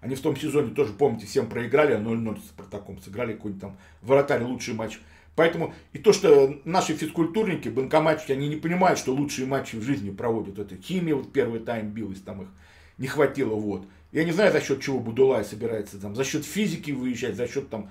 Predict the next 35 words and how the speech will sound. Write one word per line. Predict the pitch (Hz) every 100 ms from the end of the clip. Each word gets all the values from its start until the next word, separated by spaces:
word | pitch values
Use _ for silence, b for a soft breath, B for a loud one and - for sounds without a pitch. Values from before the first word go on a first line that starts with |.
| B
одного | 131 151 160
Бортко, | 151 147 139 - 202
штрафных | 196 135 131 147 180 175
там | 139 117
или | 117 113 107 101 101 98
этих | 95 - b b
стандартных | - 156 151 175 - 135
положений. | - 139 135 180 139
Ну, | 117
хорошо, | 139 147 151
и | 143
стандарты, | 110 127 131 156 165
на | 117
стандартах | 107 127 131 143 - -
невозможно | 123 131 151 139 104 95 b b
всё | -
время | 127 120
очки | 113 - 139
набирать, | 110 95 98 95 98
вот. | 98 - - _ _ _ _ -
А | 107
потому | 151 151 151
что | 147 - B B
в | -
позиционной, | 147 147 180 196 170
в | -
комбинационной | 143 139 131 175 156
игре | 127 127
там | - 117
ничего | 135 - 143
нет, | 110
эти | 113 107
вот, | 107 117
они | 123
пытаются | 123 120 139 123 110